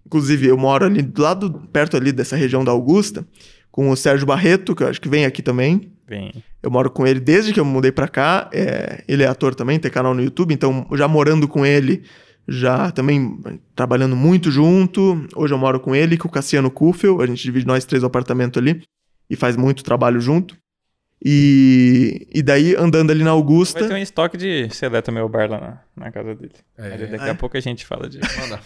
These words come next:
Speaker 3: <laughs>
Speaker 1: E daí tinha uma, na rua, na esquina tinha du-, dois travestis. Duas travestis. E normal, porque na Augusta tem isso.
Speaker 2: Uhum.
Speaker 1: Só que no que a gente se aproximou, ela se esfregou na gente.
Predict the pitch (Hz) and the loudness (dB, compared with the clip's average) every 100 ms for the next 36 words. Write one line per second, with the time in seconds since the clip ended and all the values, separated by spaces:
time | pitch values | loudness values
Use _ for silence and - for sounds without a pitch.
0 | - - _ - - 330 - - _ _ | -20 -20 _ -18 -16 -12 -12 -14 _ _
1 | _ 170 143 151 147 143 139 143 151 156 | _ -4 0 2 2 2 4 2 2 2
2 | 160 165 165 175 160 160 160 160 151 147 | 2 2 -2 -2 0 0 0 0 0 -2
3 | 151 160 156 151 151 - 160 165 170 151 | -2 0 0 0 -2 -2 -2 0 0 0
4 | 147 165 170 143 175 180 160 185 - 170 | 2 2 2 0 0 0 0 -2 -2 -4
5 | 143 - - _ _ _ _ 147 131 127 | -4 -8 -14 _ _ _ _ -4 -2 -2
6 | 139 135 - - 147 - - _ _ _ | -2 -2 -4 -2 -2 -4 -12 _ _ _
7 | _ _ _ 135 143 - 190 359 180 180 | _ _ _ -8 -2 0 2 2 0 -2
8 | 143 113 131 123 135 170 - 170 131 - | -6 -4 -4 -4 -2 -2 0 0 0 -6
9 | - - - 120 117 190 151 107 208 185 | -16 -18 -14 -12 -10 -12 -6 -2 0 0
10 | 139 127 147 139 135 135 151 214 160 - | -2 -4 -6 -6 -6 -2 2 2 0 -6
11 | _ _ _ _ - 151 139 - - 208 | _ _ _ _ -4 -2 -2 -6 -4 2
12 | 196 160 180 185 180 196 220 262 349 | 2 4 4 2 2 2 2 0 -2